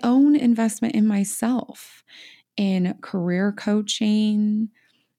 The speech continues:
in life coaching, health coaching, of course, this question comes up. And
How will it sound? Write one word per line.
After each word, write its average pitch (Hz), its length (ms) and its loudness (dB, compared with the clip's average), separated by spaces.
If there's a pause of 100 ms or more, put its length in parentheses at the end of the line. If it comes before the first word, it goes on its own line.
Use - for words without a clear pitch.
in 180 240 -2
life 190 360 -4
coaching, 202 1120 -2 (180)
health 208 540 -4
coaching, 196 960 -2
of 208 320 -4
course, 208 600 -2
this 180 200 -6
question 160 580 -6
comes 165 300 -8
up. - 200 -14 (480)
And 185 560 -4